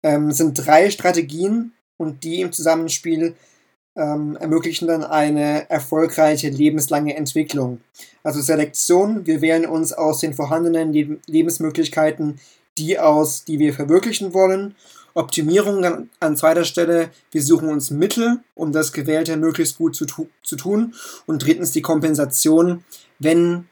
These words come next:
Mittel wegfallen und die uns nicht mehr zur Verfügung stehen, dann müssen wir darauf flexibel reagieren. Kurz ein Beispiel dazu, das wurde ja gefordert,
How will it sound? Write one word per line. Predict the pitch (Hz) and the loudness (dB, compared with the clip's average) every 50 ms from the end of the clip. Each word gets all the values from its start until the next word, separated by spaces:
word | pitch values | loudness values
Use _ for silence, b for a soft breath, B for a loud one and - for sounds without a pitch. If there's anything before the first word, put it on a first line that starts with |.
| _ - | _ -6
Mittel | 156 165 165 165 156 143 | -4 -2 0 0 0 0
wegfallen | 139 165 165 - - - - 175 180 185 180 175 180 | 2 2 0 0 -2 2 4 6 6 6 6 2 0
und | 160 151 139 135 | -2 -2 -2 -2
die | 156 151 | -2 -2
uns | 147 139 - | -2 -4 -8
nicht | 147 151 | -8 -6
mehr | 156 156 151 151 | -6 -6 -6 -6
zur | - 147 | -8 -10
Verfügung | 135 - - 160 165 165 165 156 | -12 -8 -6 -4 -4 -4 -4 -6
stehen, | 156 - - 160 160 160 156 | -6 -4 -2 -2 -2 -2 -2
dann | 156 151 147 | -2 -2 -2
müssen | 156 151 - 160 | -2 -4 -4 -4
wir | 156 151 | -4 -2
darauf | 151 139 143 147 147 143 - - - | -2 0 0 -2 -2 -4 -8 -12 -10
flexibel | - 160 156 131 - - 170 156 151 156 151 | -8 -6 -6 -6 -6 -6 -6 -4 -4 -4 -4
reagieren. | 131 135 139 135 127 127 127 143 185 220 240 240 233 B B B B B B B B B B B B | -4 -2 -2 -2 -2 -2 -2 -2 0 0 0 0 -2 B B B B B B B B B B B B
Kurz | - 196 214 - - | 0 0 0 0 -2
ein | 190 | -2
Beispiel | 147 165 170 190 208 - - 196 180 | 2 2 2 2 2 -2 -6 -4 -2
dazu, | 185 185 180 - - 196 185 185 185 185 190 - | -2 -2 -2 -4 -4 0 0 0 0 0 -4 -8
das | 165 156 - | -8 -8 -6
wurde | 156 151 156 151 | -6 -4 -2 0
ja | 151 151 | -2 -2
gefordert, | 143 147 143 - 156 156 170 170 170 170 165 - - | -2 -4 -6 -2 0 0 2 2 2 0 0 -4 -12